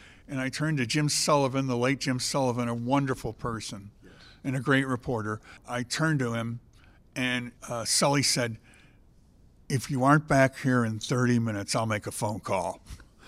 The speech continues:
Speaker 1: And so I, Dan said, "Tom, you better not tell me that those guys heard every word I said." I said, "Coach, they heard every word you said." <laughs>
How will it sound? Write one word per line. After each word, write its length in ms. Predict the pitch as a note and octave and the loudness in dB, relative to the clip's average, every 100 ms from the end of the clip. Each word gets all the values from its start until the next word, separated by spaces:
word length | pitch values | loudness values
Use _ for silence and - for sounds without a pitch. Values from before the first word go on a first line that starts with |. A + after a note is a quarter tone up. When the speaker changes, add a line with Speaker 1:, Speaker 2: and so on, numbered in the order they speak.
| - - - - - - - | -20 -20 -20 -20 -20 -20 -2
Speaker 1:
And 260 | D3 C#3 C3+ | 2 2 2
so 520 | - D#3 C#3 C#3 - - | 4 6 8 6 0 -4
I, 400 | B2+ B2 B2 A#2+ - - - B2+ B2+ A2+ | -2 0 -2 -4 -10 -20 -14 -8 -8 -6
Dan 300 | - C3+ C#3 | 0 2 2
said, 320 | C3+ C#3 B2+ - - - - - - | 2 -2 -6 -10 -20 -20 -20 -20 -16
"Tom, 360 | - C#3 C3+ C3+ - | -2 2 2 0 -4
you 220 | D3+ D3+ | -2 -2
better 580 | D#3+ D3+ D3 C#3 C3+ C#3 - - - | 0 2 2 2 0 -2 -10 -20 -10
not 340 | C3 B2+ B2+ | -2 0 0
tell 240 | - C3+ A#2 | -4 -2 -2
me 320 | F#2+ F#2 G2 - - - - | -4 -10 -14 -20 -20 -20 -10
that 180 | C#3 B2 | -8 -2
those 200 | C#3+ C3+ | 2 2
guys 320 | - C3+ A#2+ | 2 2 2
heard 240 | - A#2+ A2+ | -2 -4 -4
every 300 | B2+ C3 A#2 | -2 -2 -2
word 320 | A2+ A2 G#2+ | -2 -4 -4
I 120 | G2 | -6
said." 400 | G2+ - A2 F#2 - - - - - | -6 -6 -6 -10 -14 -20 -20 -20 -14
I 100 | B2 | -6
said, 320 | A#2 C3+ G#2 G#2+ - - - | -4 -4 -6 -10 -18 -20 -14
"Coach, 440 | - B2+ B2 - - - - - - | -2 0 0 -2 -10 -14 -20 -20 -2
they 200 | A#2+ B2+ | 0 2
heard 260 | B2 A#2 | 2 2
every 300 | G#2 A2+ A#2+ | 4 4 2
word 340 | A2+ A2+ A2 G#2 | 2 2 2 2
you 100 | G#2+ | 4
said." 580 | - F3+ C#3 - - | 8 12 12 10 -10
<laughs> 60 | - | -16